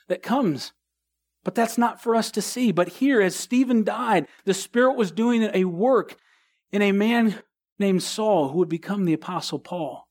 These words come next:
And not just the Apostle Paul, but one who would carry the gospel to Samaria and to the Gentiles and to the uttermost parts of the earth.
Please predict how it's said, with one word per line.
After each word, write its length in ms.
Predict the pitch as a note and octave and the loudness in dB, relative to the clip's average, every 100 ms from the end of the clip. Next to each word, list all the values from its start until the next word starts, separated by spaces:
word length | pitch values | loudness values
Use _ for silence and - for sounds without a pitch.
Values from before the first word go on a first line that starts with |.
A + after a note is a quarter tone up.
| - | -2
And 160 | G#3 | 0
not 220 | G#3+ B3+ A3 | 0 0 -2
just 180 | A3 | -2
the 100 | - | 0
Apostle 440 | G#3 G#3 G#3 G3+ F#3+ | 0 2 0 0 -4
Paul, 260 | - A#3 | 0 2
but 160 | F#3+ E3+ | 2 0
one 160 | G#3+ G#3+ | 0 2
who 100 | G3 | 2
would 140 | D#3+ | 0
carry 300 | - A#3 G#3+ | 0 0 2
the 80 | E3+ | 0
gospel 420 | F#3+ G3+ G3 E3+ | 0 0 0 -8
to 160 | - D#3 | -10 -10
Samaria 400 | - G3 G#3 F#3 | -6 -4 0 -2
and 100 | D#3+ | -2
to 80 | |
the 120 | D#3+ D3 | -4 -2
Gentiles 440 | E3+ F#3 E3+ D#3+ | -2 -2 -4 -2
and 120 | D3+ | -2
to 40 | D3 | 0
the 140 | E3 | 0
uttermost 380 | F3 D#3+ C#3 - | 0 0 -4 -6
parts 240 | F3 - | -10 -10
of 80 | D3+ | -12
the 100 | C#3 | -12
earth. 340 | F#3 F3+ - | -14 -16 -18